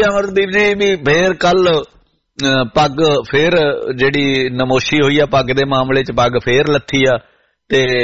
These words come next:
ਅਹ, ਚਾਹੇ ਉਹ ਲਾਉਣ ਵਾਲੀ ਹੁਣ ਪੰਜਾਬ ਸਰਕਾਰ ਹੀ ਆ, ਫਰਾਂਸ ਸਰਕਾਰ ਨਹੀਂ ਹੈਗੀ, ਨਾ ਅਮਰੀਕਾ ਦੇ 에ਅਰਪੋਰਟ ਤੇ ਲਈ ਆ, ਨਾ ਕੈਨੇਡਾ ਨੇ ਲਾਈ ਆ, ਨਾ ਆਸਟ੍ਰੇਲੀਆ ਵਾਲਿਆਂ ਨੇ ਉਂਗਲ ਉਠਾਈ ਆ।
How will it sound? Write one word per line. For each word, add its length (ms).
ਅਹ, 800
ਚਾਹੇ 220
ਉਹ 160
ਲਾਉਣ 380
ਵਾਲੀ 200
ਹੁਣ 340
ਪੰਜਾਬ 420
ਸਰਕਾਰ 460
ਹੀ 100
ਆ, 60
ਫਰਾਂਸ 360
ਸਰਕਾਰ 400
ਨਹੀਂ 140
ਹੈਗੀ, 200
ਨਾ 180
ਅਮਰੀਕਾ 480
ਦੇ 80
에ਅਰਪੋਰਟ 380
ਤੇ 120
ਲਈ 280
ਆ, 80
ਨਾ 120
ਕੈਨੇਡਾ 480
ਨੇ 120
ਲਾਈ 260
ਆ, 60
ਨਾ 100
ਆਸਟ੍ਰੇਲੀਆ 500
ਵਾਲਿਆਂ 180
ਨੇ 80
ਉਂਗਲ 280
ਉਠਾਈ 380
ਆ। 40